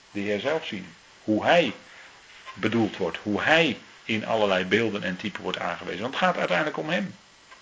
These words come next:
En als hij gezegend wordt, nou, reken maar dat wij als mensen, als hele mensheid ook gezegend worden. Hè? Maar het gaat allereerst altijd om hem. Nou, zo kunnen we natuurlijk dat invullen met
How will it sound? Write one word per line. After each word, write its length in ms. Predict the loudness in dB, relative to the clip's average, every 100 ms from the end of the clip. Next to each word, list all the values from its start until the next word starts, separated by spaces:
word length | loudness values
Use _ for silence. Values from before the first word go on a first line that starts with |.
| -20 -20 -20 -20 -20 -20 -20 -20 -20 -12
En 140 | -4
als 100 | 0
hij 220 | 4 4 4
gezegend 480 | 4 4 4 0
wordt, 280 | 0 -2 -2
nou, 260 | -6 -6 -8 -8
reken 400 | 0 2 2 0
maar 220 | -2 0
dat 220 | 0 -2 -4
wij 360 | 2 4 4 0
als 180 | -4 -2
mensen, 440 | -4 -4 -8 -6
als 180 | -6 -4
hele 200 | -4 -4
mensheid 440 | -4 -4 -6 -6
ook 160 | -6 -6
gezegend 420 | -6 -6 -8 -10
worden. 220 | -10 -12 -16 -18 -18 -20 -20 -20 -18 -20 -20 -20 -20 -18
Hè? 100 | -16 -16 -10
Maar 160 | 0 0
het 120 | 0
gaat 200 | -2 -6 -10 -20 -6
allereerst 600 | 4 6 6 4 0 -2 -2
altijd 460 | -2 0 -2 -4 -10 -20 -20 -6
om 180 | -4
hem. 180 | -2 -8 -10 -20 -20 -20 -20 -20 -20 -18 -10
Nou, 240 | -10 -6
zo 280 | -6 -6 -10 -6
kunnen 200 | -6 -6
we 60 | -8
natuurlijk 280 | -12 -12 -18 -20 -20 -20 -20 -2
dat 140 | -2
invullen 440 | 0 -2 2 2 2
met 180 | -2